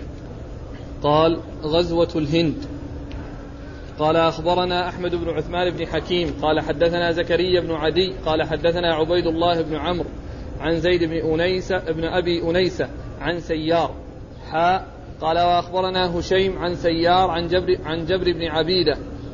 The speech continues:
وقال عبي-، عبيد الله، وقال عبيد الله عن جبير عن أبي هريرة رضي الله عنه أنه قال:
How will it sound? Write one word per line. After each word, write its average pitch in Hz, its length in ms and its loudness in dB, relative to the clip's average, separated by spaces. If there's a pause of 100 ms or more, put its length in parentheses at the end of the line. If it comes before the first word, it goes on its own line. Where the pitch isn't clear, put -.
(1000)
وقال 170 600 2 (720)
عبي-، 165 460 2
عبيد 165 420 0
الله، 175 420 2 (1300)
وقال 170 360 4
عبيد 175 420 2
الله 175 360 2
عن 170 320 -4
جبير 165 420 2 (460)
عن 175 140 0
أبي 180 280 0
هريرة 175 440 2
رضي 175 300 0
الله 175 400 2
عنه 190 200 -2 (160)
أنه 165 440 -2
قال: 170 220 6